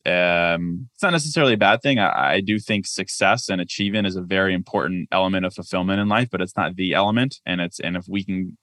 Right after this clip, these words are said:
you know, sometimes we get addicted to it and it become this drug that, you know, forces distraction upon us. It's, you know, one of those things where mindfulness then can help you get in there and realize what is the and that's in addition to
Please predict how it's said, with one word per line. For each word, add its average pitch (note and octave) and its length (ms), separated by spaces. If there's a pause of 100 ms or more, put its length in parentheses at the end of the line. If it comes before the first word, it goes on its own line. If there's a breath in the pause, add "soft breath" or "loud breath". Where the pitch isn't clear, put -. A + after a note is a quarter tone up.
(120)
you E2 120
know, E2 140
sometimes F#2+ 400
we F#2+ 80
get F#2 140
addicted G2 460
to A2+ 160
it A2 80
and G2 80
it F2 60
become F2 500
this F#2+ 160
drug G2 420
that, F2 280
you F2+ 120
know, F2+ 120
forces G2+ 640
distraction G2 640
upon A2+ 280
us. B2 220
It's, - 280 (460 soft breath)
you F#2+ 80
know, F#2 80
one F#2+ 140
of F#2+ 60
those F2+ 200
things G2 340
where F2 160
mindfulness G2+ 800
then F2+ 260
can F#2 180
help F#2+ 220
you F#2 100
get F#2 160
in F2 120
there F2 180
and F2 100
realize F2 440
what F#2 200
is F#2 140
the F#2 180
and F#2 460 (300 loud breath)
that's F2 200
in F2 120
addition F2+ 440
to E2+ 400